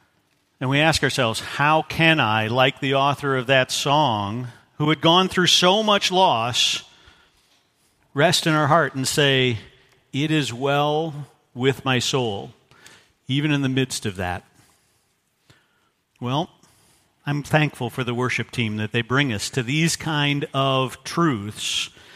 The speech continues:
because it's that truth and that being a result of what we're gonna talk about today as we look at the truths of God's Word and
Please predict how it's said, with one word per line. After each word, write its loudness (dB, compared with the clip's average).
because 2
it's 0
that 4
truth 2
and 0
that 2
being 2
a 0
result 0
of -8
what 2
we're 0
gonna 0
talk 0
about -2
today -4
as -4
we -2
look -2
at 0
the 0
truths -2
of 0
God's -2
Word -2
and -2